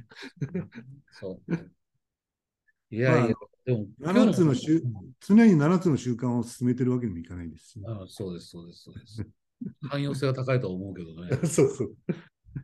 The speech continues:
Speaker 1: 今のあなたに響くかどうかわからないって感じです。
Speaker 2: わかりませんけど、みたいな。
Speaker 1: うん。いや、今日の話は、その、そういう意味で言うと、極めて実践的なね、
Speaker 2: あ、そうですかね。
Speaker 1: 話でしたよね。うん。あの、とても応用が効く話じゃないですかね。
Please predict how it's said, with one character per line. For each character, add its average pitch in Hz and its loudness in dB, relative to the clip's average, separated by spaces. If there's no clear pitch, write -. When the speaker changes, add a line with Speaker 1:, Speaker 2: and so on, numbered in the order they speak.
Speaker 1:
今 294 -4
の 165 -8
あ 160 -6
な 170 -2
た 165 -2
に 139 0
響 143 -2
く - -8
か 147 0
ど 135 2
う 123 0
か 117 -2
わ 104 -6
か 113 -4
ら 120 0
な 104 -4
い 92 -8
っ 92 -14
て - -20
感 85 -16
じ 80 -18
で 85 -16
す。 - -14
Speaker 2:
わ 113 0
か - 4
り 120 6
ま 110 4
せ 101 0
ん 90 -4
け 120 -14
ど、 127 -14
み 117 -14
た 123 -18
い - -16
な。 120 -20
Speaker 1:
う - -20
ん。 160 -20
い 160 -4
や、 147 -2
今 262 4
日 254 6
の 190 4
話 127 -2
は、 104 -4
そ 113 -8
の、 101 -12
そ - -2
う 185 4
い 175 4
う 165 4
意 - -2
味 143 -2
で 120 -2
言 113 -2
う - -14
と、 104 -8
極 151 -2
め 135 -2
て 95 -6
実 110 -6
践 123 0
的 113 -6
な 110 -6
ね、 135 -6
Speaker 2:
あ、 113 -10
そ 139 2
う 139 6
で 117 4
す - -6
か 80 -8
ね。 76 -10
Speaker 1:
話 - -20
で - -20
し - -20
た 92 -20
よ 87 -18
ね。 101 -10
う 120 -4
ん。 95 -6
あ 107 -14
の、 104 -10
と 151 -8
て 185 0
も 185 0
応 262 6
用 302 6
が 294 -2
効 - -12
く - -12
話 226 -8
じ 220 -6
ゃ 160 -4
な 107 -4
い - -10
で 90 -10
す - -18
か 85 -20
ね。 92 -16